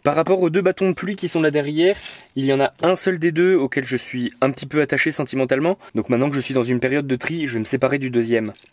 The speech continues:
Alors j'ai conscience que à travers la vidéo, ça peut sembler facile de faire du tri et de se séparer de ces objets comme si on n'en avait rien à faire.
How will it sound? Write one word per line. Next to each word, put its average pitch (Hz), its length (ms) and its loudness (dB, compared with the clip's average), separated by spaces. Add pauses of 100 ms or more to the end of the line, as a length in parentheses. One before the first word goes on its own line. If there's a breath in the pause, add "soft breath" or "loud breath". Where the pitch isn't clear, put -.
Alors 117 80 -2
j'ai 120 120 0
conscience 139 380 0
que 127 280 4
à 120 60 4
travers 131 260 0
la 123 100 2
vidéo, 143 380 2
ça - 100 -8
peut 123 160 -4
sembler 117 380 2
facile 160 480 -2
de 123 100 -2
faire 120 200 -2
du 117 120 -8
tri 156 260 -8 (240 loud breath)
et 117 60 -6
de - 60 -6
se 120 80 -2
séparer 127 340 2
de - 60 -10
ces 120 160 0
objets 120 240 0
comme 123 140 -2
si 123 100 -8
on 120 60 2
n'en 113 100 2
avait 117 160 2
rien 139 160 0
à 131 80 2
faire. 156 260 -2